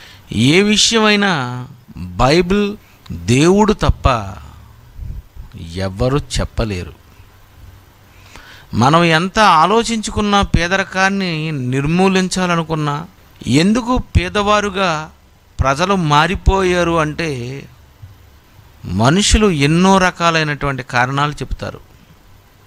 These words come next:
కానీ మానవుడు ఊహించి చెప్పిన కారణాల కంటే, దేవుడు మనిషిని చేసి, ఆ మనిషిని చూసి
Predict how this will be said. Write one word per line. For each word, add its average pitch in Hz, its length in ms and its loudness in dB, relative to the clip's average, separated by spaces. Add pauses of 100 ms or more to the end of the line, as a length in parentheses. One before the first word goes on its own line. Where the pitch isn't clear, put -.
(520)
కానీ 101 500 -2 (1500)
మానవుడు 175 760 2
ఊహించి 214 680 -2
చెప్పిన 196 360 0
కారణాల 165 540 0
కంటే, 151 720 -6 (1040)
దేవుడు 139 800 2
మనిషిని 151 760 2 (220)
చేసి, 175 460 2
ఆ 156 140 2
మనిషిని 151 520 0
చూసి 175 800 2